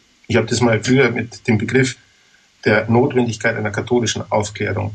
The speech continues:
äh, zusammengefasst. Und genau das ist der Punkt, an den, auf den der Papst immer wieder hinweist. Und zwar sowohl in Bezug auf den Menschen und seine Vernünftigkeit, auf den Selbstschutz des Menschen, als auch in Bezug auf die Welt und dasjenige, was,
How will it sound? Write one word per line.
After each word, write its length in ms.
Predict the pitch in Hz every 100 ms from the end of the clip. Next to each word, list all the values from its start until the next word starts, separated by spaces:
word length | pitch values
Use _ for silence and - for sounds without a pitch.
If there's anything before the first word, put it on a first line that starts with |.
| -
äh, 240 | 101 98
zusammengefasst. 960 | 95 - 98 - - 92 - - - -
Und 100 | 110
genau 240 | 104 113 110
das 200 | - -
ist 180 | -
der 120 | 117 117
Punkt, 460 | - 143 170 -
an 160 | 107 110
den, 340 | 117 117 113 113 -
auf 180 | 110 -
den 140 | 113
der 80 | 104
Papst 320 | 98 110 -
immer 180 | 135 113
wieder 160 | 101 95
hinweist. 680 | 101 101 117 139 - - - _ _ - 110
Und 100 | 107
zwar 160 | 113
sowohl 320 | - 113 131
in 60 | 120
Bezug 360 | 104 - 123 107
auf 140 | 107
den 140 | 104 95
Menschen 400 | 113 143 - 104
und 100 | -
seine 200 | 107 104
Vernünftigkeit, 800 | 110 107 107 101 - 135 143 - _ _ _ _ -
auf 160 | -
den 140 | - 101
Selbstschutz 680 | 104 127 - - - 120 -
des 160 | 110
Menschen, 500 | 117 110 113 - 147
als 220 | 120 123 135
auch 80 |
in 100 | 113
Bezug 400 | 107 104 131 123
auf 140 | - -
die 160 | - 104
Welt 380 | 107 165 165
und 160 | 113 104
dasjenige, 500 | 104 - 117 110 104
was, 280 | 107 101